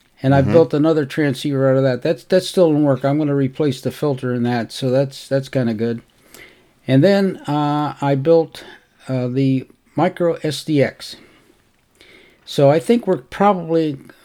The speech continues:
Speaker 1: when we're all done, we're gonna be at around fifty-one. The Micro S D X, uh, personally, was a disappointment. Uh, essentially what happened, uh, Guido Tendali took the, uh,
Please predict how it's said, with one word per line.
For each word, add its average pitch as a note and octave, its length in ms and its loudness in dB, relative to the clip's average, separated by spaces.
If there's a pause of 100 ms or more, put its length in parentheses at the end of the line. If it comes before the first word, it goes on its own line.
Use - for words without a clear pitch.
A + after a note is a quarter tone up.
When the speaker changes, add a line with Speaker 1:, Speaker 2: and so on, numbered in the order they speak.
(160)
Speaker 1:
when D3 380 0
we're D3+ 180 0
all D#3+ 100 0
done, D3+ 220 0
we're C#3 100 0
gonna C3+ 160 0
be C3+ 140 0
at B2+ 80 2
around B2+ 320 0
fifty-one. A#2+ 640 -4 (480)
The D#3 80 -6
Micro F#3+ 340 2
S D#3+ 180 -2
D D#3 180 0
X, C#3 360 -2 (240)
uh, B2+ 220 -4
personally, C#3+ 880 0 (720)
was B2+ 240 -2
a B2 80 -2
disappointment. B2+ 720 -2 (1000)
Uh, B2 340 -2 (180)
essentially C3+ 760 -4
what D#3 140 0
happened, C3+ 600 0
uh, B2 420 -4 (460)
Guido F3 380 4
Tendali C#3 800 -2
took C#3 280 -6
the, B2 320 -2
uh, A2 200 -4